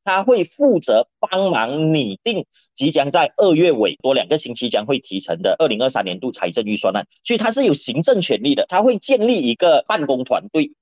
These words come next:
哦，会建立一个秘书处，所以两者是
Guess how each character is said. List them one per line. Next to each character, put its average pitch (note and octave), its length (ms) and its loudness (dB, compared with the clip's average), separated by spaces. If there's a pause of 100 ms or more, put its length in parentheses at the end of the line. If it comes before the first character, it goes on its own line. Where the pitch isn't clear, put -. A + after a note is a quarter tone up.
哦， G2 160 0
会 F#3 160 -2
建 G3+ 200 -2
立 F3+ 160 0
一 G#2 40 -2
个 A2+ 120 2
秘 D#3 200 0
书 A#2 180 -4
处， C3 220 -2 (240)
所 B3+ 160 4
以 A3 100 2
两 B3+ 440 2
者 C3 220 0
是 - 280 0